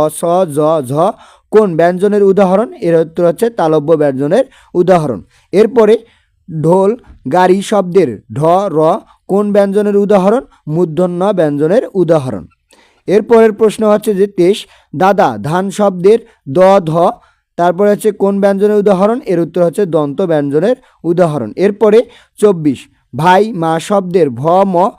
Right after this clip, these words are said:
কোন ব্যঞ্জনের উদাহরণ? এর উত্তর হচ্ছে ওষ্ঠ ব্যঞ্জনের উদাহরণ। এরপরে আসি দ্বিতীয় পরিচ্ছেদ শব্দের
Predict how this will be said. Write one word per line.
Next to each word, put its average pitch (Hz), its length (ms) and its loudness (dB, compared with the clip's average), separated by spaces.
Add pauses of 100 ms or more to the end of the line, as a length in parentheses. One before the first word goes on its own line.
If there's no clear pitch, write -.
(220)
কোন 208 200 0
ব্যঞ্জনের 208 400 2
উদাহরণ? 202 440 0
এর 170 180 -4
উত্তর 165 220 -4
হচ্ছে 160 260 -2
ওষ্ঠ 170 280 -6
ব্যঞ্জনের 156 520 0 (300)
উদাহরণ। 143 500 0 (680)
এরপরে 214 420 2
আসি 208 240 2
দ্বিতীয় 170 360 -2
পরিচ্ছেদ 175 520 0 (300)
শব্দের 180 480 0